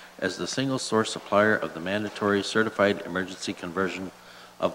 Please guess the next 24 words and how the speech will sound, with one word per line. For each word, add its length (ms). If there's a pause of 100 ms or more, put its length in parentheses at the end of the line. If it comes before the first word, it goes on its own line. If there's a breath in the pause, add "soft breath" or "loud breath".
all 220
paramedic 680
service 400
vehicles. 580 (500 loud breath)
And 100
further, 320
that 220
this 160
sort, 520
single 300
source 320
standardization 880 (720 loud breath)
for 160
emergency 500
conversion 680 (360)
commenced 520
July 340
first, 420
two 100
thousand 460
eighteen, 500 (600 loud breath)
and 120
continue 540
until 480